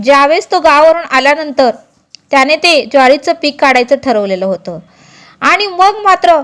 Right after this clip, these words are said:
मग मात्र संत तुकाराम महाराज मात्र "विठ्ठल, विठ्ठल, विठ्ठल" असं नामस्मरण करत होते. आणि मग मात्र तेथे चिमणी येऊ लागले, गाढव येऊ लागले आणि सर्वजण मात्र, सर्वजण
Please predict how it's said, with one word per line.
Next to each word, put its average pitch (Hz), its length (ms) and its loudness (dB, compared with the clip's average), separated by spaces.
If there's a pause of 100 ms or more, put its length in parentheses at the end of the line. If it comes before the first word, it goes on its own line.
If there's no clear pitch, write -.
(640)
मग 285 260 -4
मात्र 311 380 0 (480)
संत 349 220 0 (100)
तुकाराम 370 420 0
महाराज 320 380 2
मात्र 311 280 0
"विठ्ठल, 294 500 -2
विठ्ठल, 277 440 -2
विठ्ठल" 262 400 -4
असं 254 260 -4
नामस्मरण 247 560 -6
करत 214 260 -6
होते. 190 280 -12 (840)
आणि 381 240 -2
मग 370 280 -2
मात्र 381 280 2
तेथे 359 320 -2
चिमणी 330 400 -4
येऊ 320 180 2
लागले, 262 420 0 (160)
गाढव 247 340 2
येऊ 294 220 0
लागले 214 380 -4 (640)
आणि 320 280 -2
सर्वजण 359 580 0
मात्र, 302 400 0 (480)
सर्वजण 359 560 0